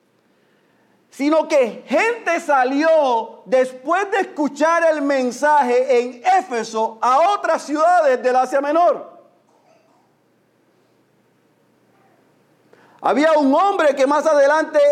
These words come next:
es mencionado llamado Epafras, que era de Hierápolis, Colosas y Laodicea.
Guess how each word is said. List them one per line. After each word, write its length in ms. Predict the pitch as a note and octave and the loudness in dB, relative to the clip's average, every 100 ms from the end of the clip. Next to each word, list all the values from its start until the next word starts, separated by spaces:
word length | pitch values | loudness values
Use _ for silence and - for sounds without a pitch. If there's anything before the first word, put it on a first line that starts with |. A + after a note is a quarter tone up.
| D4 D4 | 4 2
es 180 | C#4 - - A#3+ | 0 -6 -12 -4
mencionado 840 | C#4+ C#4+ C#4 C4+ C#4+ F4+ F4 C#4 | -2 -2 -2 -2 0 0 2 0
llamado 440 | C4+ C4+ C#4 D4+ D4+ D4 | 2 0 2 2 2 2
Epafras, 680 | C#4+ G4 E4 C#4+ B3 G#3+ D#3 - - _ _ _ _ _ _ _ _ _ _ | 2 -2 0 -4 -2 -2 -4 -8 -20 _ _ _ _ _ _ _ _ _ _
que 100 | - | 0
era 200 | C#4+ E4+ | 2 2
de 240 | D#4+ C#4+ C4 | 2 2 2
Hierápolis, 800 | C#4 F4+ F4 D4 B3+ G#3+ - - _ - | 0 0 0 0 0 -6 -10 -20 _ -2
Colosas 720 | B3 C4+ F#4 G4 D#4 C4+ B3 | 0 2 2 0 0 -2 -2
y 100 | C#4+ | -4
Laodicea. 1000 | C#4+ D4 D4+ - E4 G4+ C#4 - - - | 0 0 0 -2 -2 0 0 -4 -14 -20